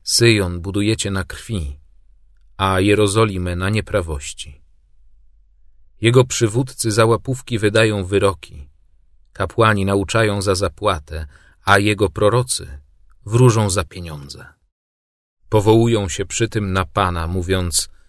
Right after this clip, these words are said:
„Czyż Pan nie jest pośród nas? Żadne nieszczęście na nas nie spadnie”. Dlatego z waszej winy Syjon będzie zorany jak pole.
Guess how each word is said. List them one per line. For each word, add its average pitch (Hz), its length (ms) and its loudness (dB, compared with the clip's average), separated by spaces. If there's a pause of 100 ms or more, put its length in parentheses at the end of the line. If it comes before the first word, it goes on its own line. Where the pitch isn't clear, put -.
(600)
„Czyż - 220 0
Pan 165 320 0
nie 170 140 0
jest 143 200 2
pośród 113 480 -2
nas? 92 520 -6 (1400)
Żadne 170 320 0
nieszczęście 175 640 -2
na 87 120 -2
nas 87 220 0
nie 110 120 0
spadnie”. 78 640 -6 (1700)
Dlatego 101 400 2
z 87 100 0
waszej 95 460 0
winy 92 340 -2
Syjon 95 440 -2
będzie 90 360 -2
zorany 87 460 0
jak 78 240 -6
pole. 69 520 -4